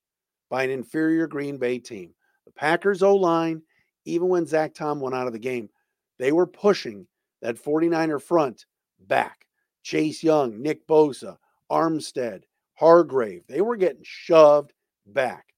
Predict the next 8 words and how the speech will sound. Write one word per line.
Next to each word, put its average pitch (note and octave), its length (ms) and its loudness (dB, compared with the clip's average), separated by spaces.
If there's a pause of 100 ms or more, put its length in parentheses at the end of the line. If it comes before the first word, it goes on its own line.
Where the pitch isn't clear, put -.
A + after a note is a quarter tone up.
(220)
by A#2 140 -4
that A#2 180 -2
Packer B2+ 400 -4
O-line. A2 460 -2 (460)
What's B2 220 -4
the D3 100 -6
Lions' C#3+ 380 -2
strength? E3 460 -4